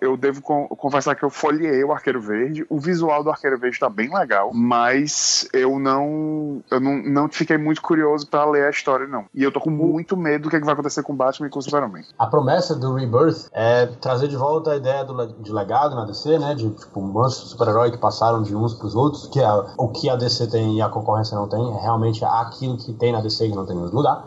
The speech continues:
Speaker 2: Mas eu não acredito que vai funcionar como iniciativa global, assim,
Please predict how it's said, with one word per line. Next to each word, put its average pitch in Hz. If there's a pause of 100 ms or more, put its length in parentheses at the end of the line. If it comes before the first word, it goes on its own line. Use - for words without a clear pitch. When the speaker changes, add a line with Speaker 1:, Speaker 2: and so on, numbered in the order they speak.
Speaker 2:
Mas 143
eu 175
não 202
acredito 175
que -
vai 151
funcionar 143
como 139
iniciativa 127 (240)
global, 120
assim, 117